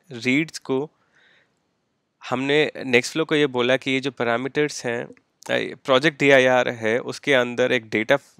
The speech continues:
फोल्डर होगा और उसके अंदर एक गट वन और टू नाम की फास्ट क्यू फाइल्स हैं। तो Nextflow अपने आप इसे रिजॉल्व करेगा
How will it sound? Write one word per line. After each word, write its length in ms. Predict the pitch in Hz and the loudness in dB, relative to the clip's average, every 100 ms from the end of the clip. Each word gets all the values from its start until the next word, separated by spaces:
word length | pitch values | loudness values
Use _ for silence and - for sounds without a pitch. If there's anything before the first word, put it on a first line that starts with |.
| _ | _
फोल्डर 300 | - 117 127 | -6 -2 -2
होगा 300 | 117 110 117 - _ _ _ _ | -2 -4 -4 -6 _ _ _ _
और 80 | - | -4
उसके 180 | 127 - | -2 0
अंदर 460 | 139 139 147 147 - _ _ _ _ - | 0 4 4 4 -2 _ _ _ _ -4
एक 200 | 143 135 - - _ | -4 -4 -20 -20 _
गट 300 | 135 123 131 135 _ | 2 8 8 6 _
वन 220 | 120 123 143 | 0 2 4
और 80 | |
टू 180 | 127 135 | 0 -2
नाम 180 | 127 113 | 0 0
की 140 | 120 | -2
फास्ट 260 | 156 117 110 | -4 -4 -4
क्यू 120 | - | -6
फाइल्स 360 | 113 107 104 - | -6 -6 -6 -12
हैं। 120 | 101 _ _ - - - _ _ _ | -18 _ _ -20 -20 -20 _ _ _
तो 160 | - 151 | 0 2
Nextflow 400 | 143 127 - 180 | 4 2 2 4
अपने 320 | 131 - 156 | 6 6 6
आप 160 | 165 135 | 6 6
इसे 200 | 131 160 | 2 2
रिजॉल्व 320 | 131 131 135 | 4 4 2
करेगा 480 | - 160 156 175 | 2 0 2 0